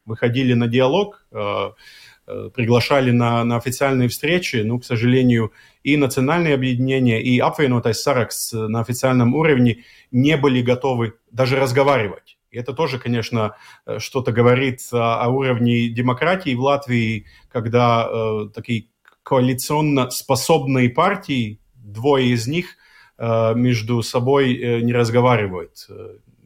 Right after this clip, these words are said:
мы, конечно, всегда были открытыми диалогами. Мы все еще открыты. Конечно, мы будем разговаривать со всеми партнерами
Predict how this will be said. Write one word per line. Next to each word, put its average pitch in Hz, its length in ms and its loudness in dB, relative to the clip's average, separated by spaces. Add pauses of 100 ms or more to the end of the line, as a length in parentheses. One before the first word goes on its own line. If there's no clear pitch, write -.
(100)
мы, 113 180 -6
конечно, 127 440 -2
всегда 123 320 0
были 123 240 4
открытыми 131 600 0 (340)
диалогами. 120 500 4
Мы 131 320 0
все - 240 2
еще 131 320 2
открыты. 214 500 -2
Конечно, 123 400 -8
мы 117 120 -2
будем 123 260 2
разговаривать 117 560 0
со - 200 -8
всеми 120 320 -2
партнерами 113 600 0